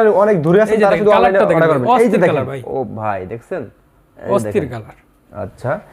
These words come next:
Speaker 2: এই যে এটার
Speaker 1: এইগুলো
Speaker 2: ওড়নাটা
Speaker 1: কিন্তু
Speaker 2: হচ্ছে
Speaker 1: Facebook-এ
Speaker 2: যেটা।
Speaker 1: আপনি দ্বিগুণ লাভ করতে পারবেন বিক্রি করে। এই যে দেখেন।
Speaker 2: অনেক লাভ
Speaker 1: দেখেন,
Speaker 2: করতে পারবেন।
Speaker 1: দেখেন, আরি কাজ করা না ভাই এগুলো?
Speaker 2: এগুলো আরি কাজ
Speaker 1: দেখছেন?
Speaker 2: করা।
Speaker 1: এই যে দেখেন,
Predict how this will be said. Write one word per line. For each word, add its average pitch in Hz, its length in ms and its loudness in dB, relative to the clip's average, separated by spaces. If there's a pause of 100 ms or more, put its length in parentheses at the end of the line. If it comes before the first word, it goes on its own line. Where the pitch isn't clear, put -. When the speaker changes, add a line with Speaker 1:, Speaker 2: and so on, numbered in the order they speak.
Speaker 2:
এই 175 100 -4
যে 180 100 0
এটার 190 100 4
Speaker 1:
এইগুলো 208 60 4
Speaker 2:
ওড়নাটা 226 220 4
Speaker 1:
কিন্তু 233 120 2
Speaker 2:
হচ্ছে 202 140 2
Speaker 1:
Facebook-এ 220 180 4
Speaker 2:
যেটা। 226 120 4
Speaker 1:
আপনি 226 140 2
দ্বিগুণ 190 300 4
লাভ 180 160 2
করতে 165 200 -4
পারবেন 143 240 0
বিক্রি 117 200 -4
করে। 98 140 -4
এই 175 120 0
যে 165 60 2
দেখেন। 123 280 -2
Speaker 2:
অনেক 208 280 -4
লাভ 160 100 -2
Speaker 1:
দেখেন, 160 140 -6
Speaker 2:
করতে 143 120 -10
পারবেন। 190 160 0
Speaker 1:
দেখেন, 143 160 -8
আরি 175 200 2
কাজ - 180 -2
করা 196 120 0
না 208 80 4
ভাই 233 140 4
এগুলো? 247 220 4 (200)
Speaker 2:
এগুলো 202 260 -2
আরি 214 160 0
কাজ 202 160 -2
Speaker 1:
দেখছেন? 160 120 -2
Speaker 2:
করা। 113 280 -10
Speaker 1:
এই 143 60 0
যে 131 80 0
দেখেন, 113 240 -2